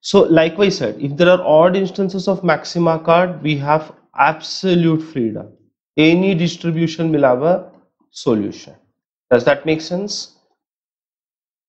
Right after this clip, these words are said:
If there are odd instances of max card, one player will always have more cards.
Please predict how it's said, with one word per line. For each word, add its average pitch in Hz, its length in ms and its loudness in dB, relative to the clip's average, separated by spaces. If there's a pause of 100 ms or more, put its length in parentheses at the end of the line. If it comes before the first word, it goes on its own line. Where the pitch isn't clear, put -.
If 139 100 -2
there 151 160 4
are 139 120 2
odd 151 260 4
instances 180 460 -6
of 175 180 0
max 123 340 -4
card, 135 340 0
one 156 260 0
player 165 340 2
will 180 200 -4
always 160 840 2
have 202 180 2
more 151 260 -2
cards. - 600 -6